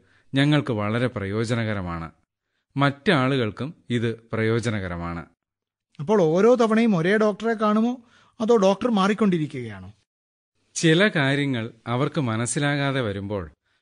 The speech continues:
Speaker 1: അവർ മറ്റു ഡോക്ടർമാരോട് സംസാരിച്ച ശേഷം ഞങ്ങളോട് സംസാരിക്കാൻ പറയും.
Speaker 2: ഡോക്ടർ നിങ്ങൾക്ക് നൽകുന്ന മാർഗനിർദ്ദേശത്തിന്റെ പൂർണ്ണമായ പ്രയോജനം ലഭിക്കുന്നുണ്ടോ?
Speaker 1: ഞങ്ങൾക്ക് വളരെയധികം പ്രയോജനം ലഭിക്കുന്നുണ്ട്. അത് നമുക്ക് വലിയ നേട്ടവുമാണ്.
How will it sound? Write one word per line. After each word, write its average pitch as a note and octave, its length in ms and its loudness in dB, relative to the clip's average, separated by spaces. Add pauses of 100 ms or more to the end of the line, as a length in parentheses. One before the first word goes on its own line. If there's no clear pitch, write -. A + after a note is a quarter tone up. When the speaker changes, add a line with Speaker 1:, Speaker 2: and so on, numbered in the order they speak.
(120)
Speaker 1:
അവർ E3 220 4
മറ്റു D3+ 420 0
ഡോക്ടർമാരോട് C#3+ 840 -2
സംസാരിച്ച D#3+ 720 -4
ശേഷം A2+ 520 -8 (160)
ഞങ്ങളോട് C#3 420 -2
സംസാരിക്കാൻ G#2+ 840 -6
പറയും. F#2+ 280 -8 (600)
Speaker 2:
ഡോക്ടർ D3 320 0
നിങ്ങൾക്ക് F#3 400 6
നൽകുന്ന F#3+ 280 4
മാർഗനിർദ്ദേശത്തിന്റെ F#3 1080 2
പൂർണ്ണമായ F#3 680 2
പ്രയോജനം F#3+ 500 2
ലഭിക്കുന്നുണ്ടോ? G3 680 0 (520)
Speaker 1:
ഞങ്ങൾക്ക് C#3+ 460 2
വളരെയധികം B2 760 -2
പ്രയോജനം G#2 460 -6
ലഭിക്കുന്നുണ്ട്. F2+ 720 -10 (680)
അത് B2+ 180 -4
നമുക്ക് A#2 380 -4
വലിയ A2+ 380 2
നേട്ടവുമാണ്. A2 760 -2